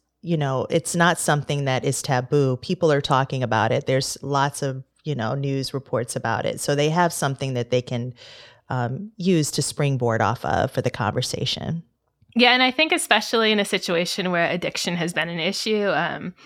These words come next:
Speaker 2: transparency might be the best bet here, just
Speaker 1: Mm-hmm.
Speaker 2: because secrecy and lies and shame sort of go hand in hand with addiction.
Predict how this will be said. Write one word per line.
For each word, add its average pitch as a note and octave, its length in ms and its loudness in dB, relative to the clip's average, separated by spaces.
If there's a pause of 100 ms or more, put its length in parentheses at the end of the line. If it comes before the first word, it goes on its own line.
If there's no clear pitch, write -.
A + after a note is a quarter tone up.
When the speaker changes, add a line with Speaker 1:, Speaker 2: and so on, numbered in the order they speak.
(260)
Speaker 2:
transparency F3 1000 2 (180)
might F3+ 260 2
be E3+ 80 2
the D#3+ 140 0
best D#3+ 260 0
bet C#3 180 0
here, A3 360 0 (500)
just E3 220 2
Speaker 1:
Mm-hmm. C3+ 40 -4
Speaker 2:
because F3 420 2
secrecy E3 960 0
and E3+ 240 -2
lies D3 600 2
and D#3 140 -6
shame D3 580 -2
sort E3 240 0
of D#3 120 -4
go C#3+ 120 0
hand C#3+ 300 -4
in C#3 80 -10
hand C#3 260 -4
with E3 140 -4
addiction. G3 580 -2